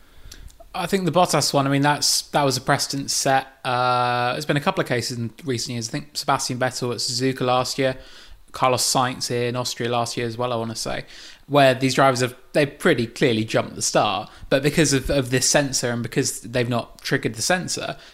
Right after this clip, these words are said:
there, there's just nothing said. And, like, everyone was asking, "Well, where's, like, even the incident being noted or investigated by the stewards?" And we got absolutely no reference or acknowledgement of Bottas making that early move, uh, fr-, from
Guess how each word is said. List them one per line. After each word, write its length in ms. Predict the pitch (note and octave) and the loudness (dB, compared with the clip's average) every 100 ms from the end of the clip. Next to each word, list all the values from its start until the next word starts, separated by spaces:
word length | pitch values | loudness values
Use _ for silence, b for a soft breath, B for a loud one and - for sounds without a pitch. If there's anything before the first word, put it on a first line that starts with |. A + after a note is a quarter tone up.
| - | -2
there, 200 | D3 D3+ | 2 4
there's 380 | C#3 C3+ D#3 D3+ | 2 2 2 4
just 140 | C#3+ | 2
nothing 260 | D#3+ D#3+ C#3+ | 0 2 2
said. 300 | - F3 - | 4 4 2
And, 100 | C3 | 2
like, 140 | C#3+ | 2
everyone 200 | D#3 C#3 | 4 2
was 100 | C#3 | 4
asking, 300 | D3 D3+ C#3 | 4 2 2
"Well, 100 | C3+ | 2
where's, 360 | D3 D3+ C3 C#3+ | 6 6 6 4
like, 180 | B2+ C3+ | 2 4
even 340 | C#3 C3+ B2 | 2 0 -2
the 120 | C3+ | -2
incident 300 | B2+ - A#2+ | -2 -4 -4
being 180 | A#2+ B2 | -2 2
noted 460 | D3+ D#3 D3+ C#3+ C3 | 4 4 4 2 4
or 140 | A#2 | 2
investigated 580 | A#2 C#3 - B2+ A#2 - | 2 0 0 0 -2 0
by 120 | A#2 | 0
the 80 | G#2 | 0
stewards?" 500 | - E3 - A2+ - B B - | 0 0 -2 -4 -6 B B 0
And 180 | D#3+ | 4
we 80 | E3 | 6
got 280 | D#3+ D#3+ - | 6 4 4
absolutely 600 | F3+ - - D#3 C#3 D3 | 0 0 0 2 4 4
no 640 | C#3+ D3+ D3+ C#3 C3+ B2+ - - - - - | 6 6 6 6 6 4 -2 -18 -20 -20 -6
reference 720 | C3+ D3+ - C3 A2+ - - | 0 0 0 0 0 -2 -4
or 640 | - B2 B2 A#2+ A#2+ A#2 - - - - | 0 2 4 4 4 0 -8 -20 -20 -10
acknowledgement 760 | C#3+ C#3 C3+ D3 C#3 A#2 A2+ A2+ | -2 2 4 6 4 2 -2 0
of 260 | B2 B2 - | 2 2 2
Bottas 500 | C3 - A#2 - - | 0 2 -2 -2 0
making 380 | C3 A#2+ B2 A#2+ | 0 0 -2 2
that 180 | A#2+ A#2 | 2 4
early 300 | B2 A#2+ A#2 | 2 2 0
move, 440 | C#3+ C3 - - B B B - | 0 -2 -4 -8 B B B -2
uh, 180 | C3 C3+ | 2 4
fr-, 240 | D#3+ - | 4 2
from 400 | C#3 D3 C#3 C#3 | 4 4 4 2